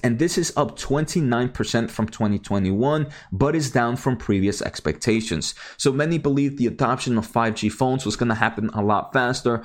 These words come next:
but with everything happen, even though it's still growing,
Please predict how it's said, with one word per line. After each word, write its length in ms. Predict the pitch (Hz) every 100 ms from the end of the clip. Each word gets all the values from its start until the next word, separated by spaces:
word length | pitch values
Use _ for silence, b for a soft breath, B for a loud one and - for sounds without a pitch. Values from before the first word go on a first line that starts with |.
| B -
but 160 | 147
with 220 | 160 151
everything 420 | - 117 117 107 107
happen, 480 | 123 120 123 123 -
even 280 | 156 151
though 160 | 139 135
it's 120 | 113
still 280 | - 127 117
growing, 600 | - 113 127 143 143 -